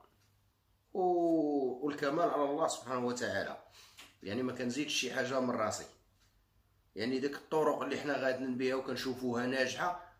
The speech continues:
راه هي اللي كنقدموها للإخوان ديالنا دائما. لاطريس أخويا، أول نصيحة ليك أخي عبد السلام، راه خصك تحافظ على لاطريس وتحافظ على الماكينة معا.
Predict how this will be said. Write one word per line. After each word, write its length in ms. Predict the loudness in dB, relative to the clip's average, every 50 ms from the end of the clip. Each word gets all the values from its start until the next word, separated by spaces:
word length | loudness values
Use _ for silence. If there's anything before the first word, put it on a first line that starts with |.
| _ -4
راه 140 | 0 0 0
هي 240 | 2 0 0 0 0
اللي 200 | 0 0 0 -2
كنقدموها 720 | -2 -4 -6 -6 -6 -6 -8 -6 -6 -6 -4 -2 0 0
للإخوان 560 | -2 -2 -4 -8 -8 -8 -6 -4 -4 -4 -4 -4
ديالنا 300 | -4 -4 -4 -4 -4 -4
دائما. 540 | -2 0 0 0 0 -2 -4 -10 -12 -14 -16 -20 _ _ _ _ _ _ _ _ _ _ _ _ _ _ _ _ _ _ _ _ _ _ _ _ _ _ _ _ -2
لاطريس 520 | 4 4 4 4 6 8 8 8 6 4 0
أخويا، 580 | -2 4 6 6 8 8 6 6 4 2 -2 -8 -16 -20 -20 -12 2 6
أول 340 | 6 8 8 8 8 8 8
نصيحة 540 | 8 8 8 6 6 2 2 4 4 4 4
ليك 360 | 4 2 -2 -2 -6 -12 -14 -14 -18 -20 -20 -20 -20 -20 -20 -18 -18 -16 -16 -16 -16 -16 -16 -16 -16 -16 -14 -14 -14 -14 -14 -14 -12 -10
أخي 280 | -10 -4 0 0 0
عبد 120 | 0 0 -2
السلام، 320 | -4 -4 -4 -6 -6 -8 -12 -16 -20 -20 -18 -18 -16 -14 -14 -14 -14 -12 -12 -12 -12 -14 -14 -14 -14 -14 -14 -14 -14 -14 -14 -14 -14 -14 -14 -12 -6 -2
راه 120 | -2 0
خصك 240 | 0 0 0 0 -2
تحافظ 360 | -4 0 2 2 2 4 4
على 220 | 4 4 6 6
لاطريس 360 | 4 4 4 2 -2 -2 -2 -6
وتحافظ 320 | -6 -2 -2 -2 -2 -2
على 100 | -4 -2
الماكينة 540 | -2 -2 -2 -2 -2 -2 -2 -2 -2 -2 -4 -4
معا. 440 | -2 0 0 0 0 -2 -4 -8